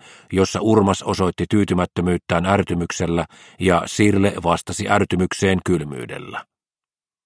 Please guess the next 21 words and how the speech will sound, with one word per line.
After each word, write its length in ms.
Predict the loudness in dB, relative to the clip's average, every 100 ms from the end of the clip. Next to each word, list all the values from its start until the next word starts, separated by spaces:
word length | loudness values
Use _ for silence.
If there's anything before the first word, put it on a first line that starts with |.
| _ _ _ _ _ _ _
Tällaisena 600 | 2 4 4 2 0 2
Olev 340 | 4 6 4 2
oli 240 | 0 2 2
tottunut 440 | 0 0 -2 0
heidät 220 | 0 0
näkemään. 580 | 0 -2 -6 -10 -14 -16 _ _ _ _ _ _ _ 0
Hän 180 | 4 6
oli 220 | 4 4
herkkä 440 | 4 4 2 4
ja 180 | 4 4
aisti 380 | 4 2 2 2
vanhempiensa 640 | 4 4 4 4 2 2 0
vihamielisyyden. 880 | 2 2 0 -6 -10 -12 -10 -14 -16 _ _ _
Hän 160 | 0 4
oli 160 | 4 4
pienestä 420 | 4 4 2 2
asti 280 | 2 0 -2
aina 220 | 0 2
vetäytynyt 580 | 2 2 2 2 0 0
mahdollisimman 640 | 2 4 2 0 0 0 2
huomaamattomaksi, 880 | 4 4 2 0 0 0 -2 -6